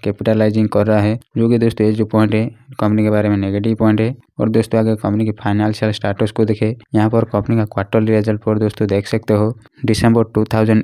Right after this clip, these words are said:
एटीन से सितंबर टू थाउजेंड ट्वेंटी वन तक यहाँ पर डेटा देख सकते हो। पहले कंपनी का जीरो सेल्स हो रहा था, लेकिन जून टू थाउजेंड ट्वेंटी से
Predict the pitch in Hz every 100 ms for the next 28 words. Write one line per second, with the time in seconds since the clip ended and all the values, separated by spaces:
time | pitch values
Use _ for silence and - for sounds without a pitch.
0 | 104 101 113 113 113 113 120 - - 104
1 | - 113 110 107 107 107 107 110 107 -
2 | 98 110 110 107 107 104 104 101 104 98
3 | 98 101 101 101 107 - 107 107 127 _
4 | _ - 113 120 117 107 113 110 110 -
5 | 117 110 107 - 107 - 107 110 107 110
6 | 107 - - 123 110 110 110 107 107 113
7 | 117 113 107 107 110 107 104 101 110 110